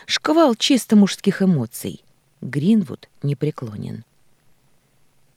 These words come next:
«Не кипишуй, Адик!» В ответ на мои мысли продолжает свой монолог, отводит взгляд и сцепляет зубы.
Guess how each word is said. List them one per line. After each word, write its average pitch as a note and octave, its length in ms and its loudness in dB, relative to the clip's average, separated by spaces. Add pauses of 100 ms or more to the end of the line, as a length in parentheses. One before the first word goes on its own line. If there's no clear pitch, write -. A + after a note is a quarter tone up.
(540)
«Не D4+ 200 -2
кипишуй, C4 680 2
Адик!» - 460 -2 (520)
В C3+ 100 -6
ответ D#3 380 -4
на B2+ 60 -4
мои C#3 220 -2
мысли G#3 380 0
продолжает D3+ 600 -2
свой D#3+ 220 -2
монолог, E3+ 580 -2 (340)
отводит A#3+ 460 0
взгляд C3 440 -6 (100)
и E4+ 60 -8
сцепляет B2 540 -8
зубы. - 340 -16